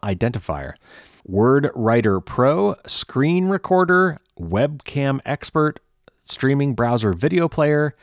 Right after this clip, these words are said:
P D F Editor for Adobe Files, and P D F Reader. So again, if you've got those apps and they're by that maker, uh, either Team Identifier or Sonnet Technology, you're gonna wanna delete those A S A P.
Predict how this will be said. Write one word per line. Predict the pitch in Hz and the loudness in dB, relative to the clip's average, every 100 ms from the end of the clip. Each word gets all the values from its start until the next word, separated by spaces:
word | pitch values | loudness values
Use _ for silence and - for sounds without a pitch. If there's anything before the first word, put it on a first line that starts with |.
| _ _ _ | _ _ _
P | - 156 | -4 0
D | 147 | 2
F | 143 - | 0 -2
Editor | 127 127 131 | -4 0 0
for | 127 113 | 0 -2
Adobe | 92 98 90 82 | 0 0 -2 -2
Files, | 143 143 139 139 - - | 0 2 2 2 -2 -8
and | 104 98 | -6 -6
P | - | -4
D | 113 113 | -2 -2
F | 101 | -2
Reader. | 98 98 76 - _ _ _ _ _ _ - | -4 -4 -6 -14 _ _ _ _ _ _ -6
So | 95 | -2
again, | 98 92 | 0 0
if | 82 | 0
you've | 127 170 160 | 0 0 -2
got | - 151 - | 0 0 2
those | 147 135 | 2 4
apps | 120 - | 2 2
and | 95 | 0
they're | 101 | 0
by | 92 107 107 101 | 2 2 2 0
that | 80 98 107 | 0 -2 0
maker, | 101 101 120 - 90 95 - _ _ - | -2 -2 -2 -6 -8 -10 -16 _ _ -12
uh, | 90 | -8
either | 80 82 78 | -6 -6 -6
Team | - 101 | -2 0
Identifier | 95 98 101 101 | 0 0 0 -2
or | 82 | -2
Sonnet | - 104 95 | -4 -4 -4
Technology, | - 90 98 85 76 76 - | -8 -6 -4 -4 -4 -8 -8
you're | 90 | -4
gonna | 98 92 | -2 0
wanna | 90 85 | 0 -2
delete | 78 85 85 | -4 -4 -4
those | 85 78 | -4 -4
A | 80 | -6
S | - | -6
A | 78 | -10
P. | - 71 | -10 -12